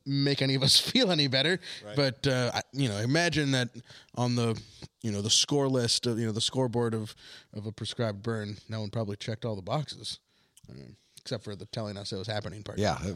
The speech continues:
Speaker 3: well, unfortunately.
Speaker 2: I heard someone say, "That's really irresponsible of them." And I'm like, "Well, what, what's irresponsible about it? That you, you know, the, the wind blew the wrong way. That's all."
Speaker 1: Actually,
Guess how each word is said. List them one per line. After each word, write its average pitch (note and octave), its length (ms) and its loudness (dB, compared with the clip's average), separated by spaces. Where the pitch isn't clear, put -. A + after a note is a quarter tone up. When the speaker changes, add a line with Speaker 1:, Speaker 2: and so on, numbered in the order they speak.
Speaker 3:
well, C3+ 260 2
unfortunately. A#2+ 580 0
Speaker 2:
I B2 40 2
heard A#2 120 0
someone A2+ 220 0
say, G#2+ 200 -2
"That's D3 260 -4
really B2+ 300 0
irresponsible G2+ 840 -6
of E2 120 -14
them." - 200 -12
And F2+ 80 -10
I'm F2+ 100 -8
like, F#2 240 -6
"Well, C#3 160 -4
what, C#3 400 -2
what's C3 540 -4
irresponsible D#3 840 0
about F#2+ 320 2
it? F#2 160 -4
That A#2+ 140 -6
you, C3 300 -4
you C3+ 120 -4
know, C3+ 280 -6
the, C#3+ 100 -4
the B2 80 -6
wind F3 240 -2
blew G#2+ 180 -2
the E2+ 80 -6
wrong D#2 280 -6
way. D2 140 -12
That's - 180 -10
all." - 160 -10
Speaker 1:
Actually, E3 320 -2